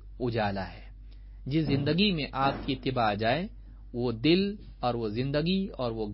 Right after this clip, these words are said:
گھر اور وہ سماج منور ہو جاتا ہے۔ لہٰذا اپنے گھروں میں ہم کو اس بات کا اہتمام کرنا چاہیے کہ رسول کریم صلی اللہ علیہ وسلم کے، آ، محاسن کا ذکر کریں، آپ کی سنتوں کا اہتمام کریں، آپ کی تعلیمات کا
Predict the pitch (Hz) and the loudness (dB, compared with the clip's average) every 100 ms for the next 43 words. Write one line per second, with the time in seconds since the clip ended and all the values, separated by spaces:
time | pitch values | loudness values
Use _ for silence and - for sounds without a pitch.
0 | 131 143 127 117 120 120 120 - - 135 | 4 4 4 -4 -4 -2 -2 -2 2 4
1 | 127 - - - - - - 123 131 135 | 4 0 -8 -16 -18 -18 -10 -2 0 2
2 | 131 120 107 90 80 - - - - - | 4 2 -2 -6 -6 -8 -10 -12 -16 -16
3 | - - - 131 131 139 143 147 - 139 | -16 -16 -6 2 4 6 4 0 -2 -4
4 | 113 120 165 151 127 131 131 117 117 117 | -2 0 0 0 -2 -2 -4 0 0 0
5 | - 107 - 104 127 156 117 110 104 98 | -2 -4 -2 0 0 -2 -4 -4 -4 -4
6 | 107 143 - - - - 139 127 131 180 | -6 -8 -12 -16 -18 -6 0 0 2 2
7 | 147 139 135 123 127 117 117 131 120 113 | 2 2 0 -2 -2 0 4 6 4 0
8 | 120 123 120 127 123 - - - - - | -4 -4 -2 -2 -2 -8 -16 -16 -12 -4
9 | - 131 127 151 143 151 135 113 101 107 | -4 -2 -4 -4 -4 -6 -4 -4 -4 -4
10 | 127 123 135 147 156 - - - - 123 | -4 -2 -2 -2 -6 -12 -16 -16 -2 2
11 | 127 127 - 120 - 123 - - 147 143 | 2 0 -6 -6 4 8 10 8 6 6
12 | 131 131 120 - 107 113 135 147 139 147 | 6 6 -2 -2 -2 0 0 2 2 2
13 | 160 - - - - 131 135 - - 143 | -4 -8 -14 -14 0 4 4 2 -4 -4
14 | 131 - 123 123 120 131 147 - 151 143 | -2 0 2 0 0 0 -2 0 2 4
15 | 147 | 2